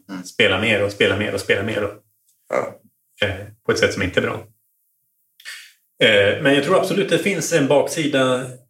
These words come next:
Speaker 2: av det här som gör att vi dels styr lite mindre själva för att vi blir styrda av de här krokarna som hela tiden drar i oss. Eh,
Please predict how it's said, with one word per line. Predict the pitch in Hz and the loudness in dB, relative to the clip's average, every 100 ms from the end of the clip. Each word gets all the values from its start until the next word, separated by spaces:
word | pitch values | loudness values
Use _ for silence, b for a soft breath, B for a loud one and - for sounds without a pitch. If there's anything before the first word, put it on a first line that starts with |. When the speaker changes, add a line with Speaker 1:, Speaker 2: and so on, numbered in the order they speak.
| _ | _
Speaker 2:
av | 147 131 | 2 4
det | 131 | 4
här | 101 | 2
som | - 107 | -2 2
gör | 101 | 2
att | 95 - 120 | 2 -2 -2
vi | 104 107 - - _ _ _ _ _ _ _ _ _ _ - | -2 -2 -6 -14 _ _ _ _ _ _ _ _ _ _ -2
dels | 131 185 143 - - - _ _ - | 2 2 2 -2 -8 -12 _ _ -14
styr | - - 139 202 | -14 -4 0 2
lite | 139 120 | 2 2
mindre | 113 101 123 | 0 0 2
själva | 120 107 95 90 | 2 2 0 -2
för | 117 | -2
att | - | 0
vi | 113 | 0
blir | 113 | 0
styrda | 110 - - 120 101 104 104 | 0 -4 -2 2 4 2 2
av | 127 151 | 2 2
de | 123 | 0
här | 101 | -4
krokarna | - 120 - 135 | -4 -4 -2 -2
som | - 117 | 0 0
hela | 101 | 0
tiden | 104 98 | -2 0
drar | 127 - | 0 0
i | - | 0
oss. | - - - _ _ _ _ _ _ _ - | -2 -6 -10 _ _ _ _ _ _ _ -4
Eh, | 104 90 92 | -2 -2 -6